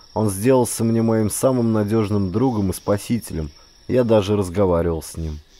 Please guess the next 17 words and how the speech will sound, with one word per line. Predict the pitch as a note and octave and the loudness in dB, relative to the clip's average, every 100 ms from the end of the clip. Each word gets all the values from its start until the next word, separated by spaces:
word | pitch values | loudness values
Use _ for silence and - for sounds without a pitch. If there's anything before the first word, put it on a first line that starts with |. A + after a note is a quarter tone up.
| - _ _ _ _ _ | -20 _ _ _ _ _
И | - | -2
вот | A2+ E3+ - | 2 2 2
серый, | - - E3 D3 B2+ | -6 2 4 4 2
звенящий | G2+ A#2+ C#3 C#3+ - A#2+ | 2 0 2 2 0 -4
комаром | - A2+ A#2 A#2+ A2+ A2+ | -2 2 4 4 2 2
ночью, | D#3 D3 - B2 G#2 _ - - | 2 0 -2 -4 -4 _ -16 -2
я | G#2 | 2
увидел | B2 E3 D#3 C#3+ | 4 4 2 0
в | |
тайге | - A#2+ A2 A2+ D3 | 2 0 2 2 2
мелькнувший | C3+ A2+ - C3+ A#2+ - | 4 0 0 -2 -2 -4
свет | G#2+ - C#3 C#3 | -8 -2 0 0
и | - | -2
подумал, | G2+ A2 C3 B2 F#2+ | 0 2 2 2 0
что | - - - - | -4 -10 -2 2
это | F#3 - | 2 2
бред, | B2+ A#2 G2+ F2 | 2 2 2 0